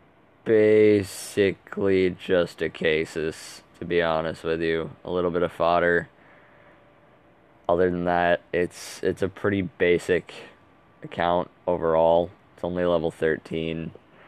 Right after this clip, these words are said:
It's looking about like what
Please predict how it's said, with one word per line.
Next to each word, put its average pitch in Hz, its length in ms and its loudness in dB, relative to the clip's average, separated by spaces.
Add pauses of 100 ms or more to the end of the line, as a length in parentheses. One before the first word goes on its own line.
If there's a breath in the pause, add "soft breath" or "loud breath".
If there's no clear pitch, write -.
(540 loud breath)
It's - 400 -12
looking 98 800 -2 (100)
about 92 840 2
like 92 440 2
what 90 160 0